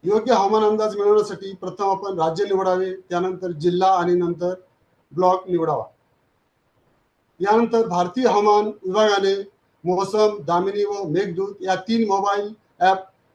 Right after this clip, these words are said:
विकसित केल्यामुळे आपल्याला वि-, हवामानाची विविध माहिती मिळवण्यासाठी या तीन मोबाईल ॲपचा उपयोग करता येऊ शकतो.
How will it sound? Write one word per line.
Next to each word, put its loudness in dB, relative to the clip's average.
विकसित -4
केल्यामुळे 0
आपल्याला 0
वि-, -6
हवामानाची 2
विविध 0
माहिती -2
मिळवण्यासाठी 2
या 6
तीन -6
मोबाईल 0
ॲपचा 0
उपयोग 0
करता -2
येऊ 2
शकतो. -6